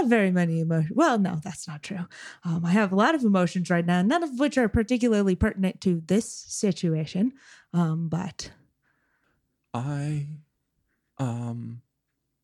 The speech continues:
Speaker 2: saw flashes of my past, um, come across my eyes. I know that you're different, but I can't lose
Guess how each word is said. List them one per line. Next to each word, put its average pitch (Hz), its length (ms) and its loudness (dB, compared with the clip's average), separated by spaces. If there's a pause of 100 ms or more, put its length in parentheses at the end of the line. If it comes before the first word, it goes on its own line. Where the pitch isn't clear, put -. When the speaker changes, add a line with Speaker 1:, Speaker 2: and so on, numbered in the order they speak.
(920)
Speaker 2:
saw 135 240 -2
flashes 117 560 -6
of 101 140 -8
my 92 140 -4
past, - 760 -10 (640)
um, 92 460 -6 (460)
come 90 200 -6
across - 420 -10
my 82 160 -8
eyes. - 420 -16 (960)
I 98 180 -8
know 127 680 -4 (240)
that 104 280 -4 (1600)
you're 123 180 -2
different, 151 520 -2 (1800)
but 98 200 -2
I 98 460 -2
can't 160 380 -6
lose 113 680 -8